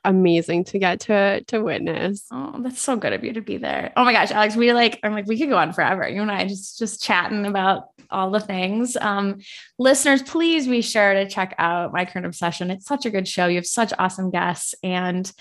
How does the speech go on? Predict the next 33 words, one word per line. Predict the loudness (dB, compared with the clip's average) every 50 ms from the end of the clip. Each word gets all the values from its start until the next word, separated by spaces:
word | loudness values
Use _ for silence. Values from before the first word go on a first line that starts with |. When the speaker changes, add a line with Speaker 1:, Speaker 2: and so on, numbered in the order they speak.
| -20 -20 -20 -20 -6 2
Speaker 2:
I'm | 4 4 6
really | 6 4 4 4
grateful | 6 4 4 4 4 2 2
that | 2 2
we've | 0 -2 -2
been | -4 -4
connected. | -2 -2 -2 -2 0 0 0 0
And | 2 4
I | 4
don't | 6 4 4 2
think | 0 -10 -12
this | -10 -10 -8 -10
is | -6
gonna | -4 -2 0 0 2
be, | 2 2
like, | 2 2 0 0
the | 0 2
end. | 4 4 4 4 2 0
Like, | -2 -6 -8 _
let's | -4 -2 -2 2
do | 2 2
some | 2 4 2 0
events | 0 0 -2 -4 -4 -4 -4
together. | -2 0 2 2 2
Let's | 0 -2 -4
do, | -4 -4 -4 -2 _
let's | -2 -2 -2
just | -2 -6 -8 -8 -12 -12 _ -14 -6
keep | -4 -4 -4
it | -4
going. | -2 0 0 0 -2 -6 -12 _ _ _ _ _
Sounds | -6 -4 -4 -4
great. | -4 -6 -8 -8 -8 -12 -18 -20